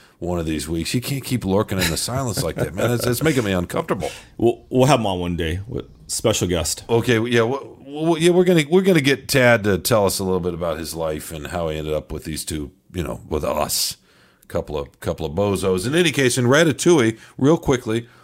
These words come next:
Speaker 1: there's a, you know, about a rat who wants to be a chef. There's a restaurant that had been suffering, and the rat comes in and helps save the restaurant. They have these big crowds again. And the reviewer, this, the critic, the critic in all of Paris, the most powerful critic,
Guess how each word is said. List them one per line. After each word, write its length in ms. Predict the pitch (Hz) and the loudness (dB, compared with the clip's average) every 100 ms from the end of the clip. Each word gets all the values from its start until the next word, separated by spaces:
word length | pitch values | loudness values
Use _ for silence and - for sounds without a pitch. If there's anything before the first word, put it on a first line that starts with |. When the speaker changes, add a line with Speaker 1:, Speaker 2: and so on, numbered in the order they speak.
| _ _ _ | _ _ _
Speaker 1:
there's 260 | 110 113 120 | -2 0 0
a, 80 | |
you 300 | 120 117 120 | -2 -2 0
know, 140 | 117 117 | 2 2
about 340 | 113 110 110 | 2 2 4
a 40 | 101 | 4
rat 240 | 110 120 | 4 4
who 60 | 113 | 2
wants 200 | 110 - | -2 -2
to 40 | |
be 100 | 110 | -2
a 60 | 110 | -2
chef. 340 | - 98 98 - _ _ _ | 0 -2 -2 -8 _ _ _
There's 360 | - 107 104 107 | -2 0 2 2
a 60 | |
restaurant 760 | 110 131 156 - 104 87 87 107 _ | 2 4 4 0 -2 -2 -2 -6 _
that 240 | 95 98 98 | -6 -4 -4
had 180 | 104 | -4
been 160 | 95 98 | -4 -2
suffering, 640 | - 135 123 123 117 123 | -2 0 0 0 0 0
and 160 | 101 101 | -2 0
the 80 | 95 | 2
rat 240 | 113 120 | 2 0
comes 240 | - 107 101 | -2 -2 0
in 160 | 110 | 0
and 80 | 95 | 0
helps 240 | 101 85 | -2 -2
save 240 | - 104 101 | -2 -2 0
the 60 | |
restaurant. 380 | 90 92 - 98 | -2 -2 -4 -6
They 40 | 90 | -4
have 120 | 87 | -4
these 140 | 85 | -4
big 180 | 87 90 | -4 -4
crowds 280 | - 120 98 | 0 0 0
again. 220 | 98 101 - - - - | -2 -4 -8 -20 -18 -2
And 180 | 127 131 | 0 2
the 60 | |
reviewer, 640 | 131 135 107 139 214 165 117 | 4 4 2 2 4 4 4
this, 260 | 113 110 95 | 2 0 0
the 480 | 98 180 220 214 185 | -2 0 2 0 -2
critic, 520 | - 185 175 113 - | 2 2 2 -2 -4
the 240 | 98 185 | 0 0
critic 400 | 190 190 156 123 | 0 0 0 0
in 80 | 110 | -2
all 180 | 107 135 | 0 0
of 120 | - | 0
Paris, 500 | 123 98 67 - - _ _ _ _ _ | -2 -2 -4 -8 -12 _ _ _ _ _
the 60 | 98 | -4
most 200 | 101 - | -2 2
powerful 340 | 127 143 131 | 2 2 0
critic, 480 | 120 139 113 82 - | -4 0 0 -2 -12